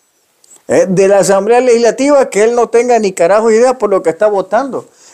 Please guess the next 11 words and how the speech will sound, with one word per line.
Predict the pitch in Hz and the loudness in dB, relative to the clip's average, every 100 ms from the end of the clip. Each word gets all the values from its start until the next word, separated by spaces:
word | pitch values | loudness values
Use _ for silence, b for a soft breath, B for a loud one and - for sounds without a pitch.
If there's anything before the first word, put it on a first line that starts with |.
| b | b
Y | 220 | -2
que | 240 | 0
hasta | 214 - 208 | -2 0 0
después, | 190 - 269 269 - | 0 0 0 0 -4
si | - 175 | -12 -6
no | 175 240 | -2 -2
fuese | 320 254 160 117 _ b b - | 0 0 -2 -8 _ b b -4
por | 160 | 0
los | 165 165 | 0 0
periodistas | 160 151 - 190 247 | 0 2 0 0 -2
opositores, | 240 240 233 240 254 330 | 0 -2 -4 -2 0 0